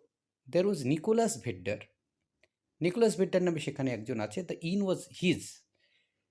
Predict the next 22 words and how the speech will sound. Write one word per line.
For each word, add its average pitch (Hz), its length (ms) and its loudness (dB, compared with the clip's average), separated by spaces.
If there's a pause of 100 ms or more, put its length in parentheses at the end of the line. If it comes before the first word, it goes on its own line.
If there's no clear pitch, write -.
(320)
এই 165 160 6 (1300)
সরাইখানাটা 196 640 4
তার। - 160 -16 (880)
There 165 220 6
was 160 120 4 (480)
ডেরিক 156 300 2 (380)
ভ্যান 123 200 2 (340)
বুমেল, 165 280 0 (800)
who - 80 -2 (140)
taught 202 300 4
in 156 140 2
the 196 80 -2 (600)
village 156 300 4 (100)
school। - 220 -20 (840)
সেখানে 190 220 0 (120)
ডেরিক 185 300 4
ভ্যান 180 200 4
বুমেল 180 280 2
বলে 180 180 4
একজন 170 260 0
আছে 214 140 -6 (100)
যে 160 80 0